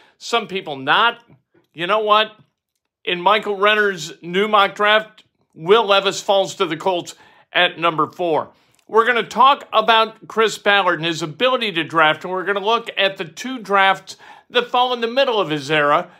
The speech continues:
two thousand nineteen, two thousand twenty, and it's really the tale, obviously, of two drafts. One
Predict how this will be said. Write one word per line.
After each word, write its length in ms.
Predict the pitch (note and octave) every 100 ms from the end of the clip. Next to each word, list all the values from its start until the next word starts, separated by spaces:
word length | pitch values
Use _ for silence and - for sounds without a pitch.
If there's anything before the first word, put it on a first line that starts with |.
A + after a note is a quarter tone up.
| _
two 160 | - A3
thousand 360 | G#3+ G3+ E3+ F#3+
nineteen, 480 | G3 G3 G3+ G3+
two 160 | D#3 G3
thousand 480 | E3 F#3 F3 D3 D#3
twenty, 300 | G#3+ A3 G3
and 140 | F3
it's 200 | E3 -
really 220 | A3 A3+
the 140 | F#3+ D#3
tale, 480 | D#3+ G3 F#3 D#3 - - - -
obviously, 600 | F#3 G3 E3+ D3 E3+ E3+
of 120 | D#3
two 200 | - G3
drafts. 520 | D3 D3+ D3+ B2+ - -
One 440 | A#3 C4 G3 D#3